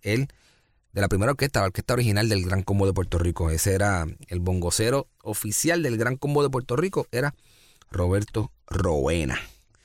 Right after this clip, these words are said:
Pa' que usted sepa, ¿ok? <laughs> Ya en los setenta, entonces llega, llega a Fania. Y entonces aquí nos vamos a detener un poquito, no mucho, pero sí nos vamos a detener un poquito porque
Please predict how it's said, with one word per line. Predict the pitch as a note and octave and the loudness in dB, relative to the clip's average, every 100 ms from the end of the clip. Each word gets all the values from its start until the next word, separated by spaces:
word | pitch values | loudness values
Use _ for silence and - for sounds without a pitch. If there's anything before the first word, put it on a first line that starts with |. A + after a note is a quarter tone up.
| _ _ _ _ | _ _ _ _
Pa' | - C3 A#2 | 0 2 2
que | A#2+ | 0
usted | A#2 - C#3+ D3 | 0 0 2 2
sepa, | C3+ C3+ C3+ A#2+ - D2 - - - - _ _ | 4 2 2 0 -2 -4 -6 -12 -20 -20 _ _
¿ok? | F2+ E2 F#3 A#3 - - | -6 -2 -4 -6 -10 -8
<laughs> | - - - G#2+ G2+ _ _ _ - - - - _ _ _ | -8 -8 -8 -6 -6 _ _ _ -20 -20 -20 -20 _ _ _
Ya | F#2 F#2 G#2 G#2+ G#2 F#2+ C#2+ | 0 2 4 2 2 0 0
en | G#2 | 0
los | G#2+ | 0
setenta, | - A2+ B2 A2+ G#2+ G#2+ - _ _ - | 0 2 0 2 0 0 -6 _ _ -6
entonces | F#2 - F2 G#2 G2+ - - - _ _ _ _ _ _ _ _ _ _ - | -4 -2 -2 0 0 2 0 -4 _ _ _ _ _ _ _ _ _ _ -4
llega, | F#2 F#2 G2+ G#2 G2 F2+ E2+ | 0 2 2 2 2 0 -2
llega | F2 F2+ G2 B2+ | -2 0 2 2
a | C#3 | 0
Fania. | - G2 F2 F2+ - _ _ - - - | 0 0 0 -2 -6 _ _ -20 -20 -6
Y | E3 | -4
entonces | G#3 D#3+ C3+ C#3 C#3 _ - - | -2 -2 -2 -2 -6 _ -20 -16
aquí | - F#2+ A#2+ | -8 -4 0
nos | C#3 C3 | 0 2
vamos | C3+ C3 | 2 2
a | B2+ | 0
detener | A#2 A#2+ B2 | 0 0 0
un | |
poquito, | B2 A#2 C3 B2+ | 0 -2 0 2
no | G3 | 2
mucho, | B3 G#3 E3+ | 2 2 0
pero | B2 | 0
sí | G#2+ B2+ | 0 -2
nos | A#2 | 0
vamos | A2 A2+ | -2 0
a | A2+ | 0
detener | A2 A2 | 0 0
un | A2 | -2
poquito | A2+ A2+ A2 | -2 -2 0
porque | G2+ F2 | -2 -4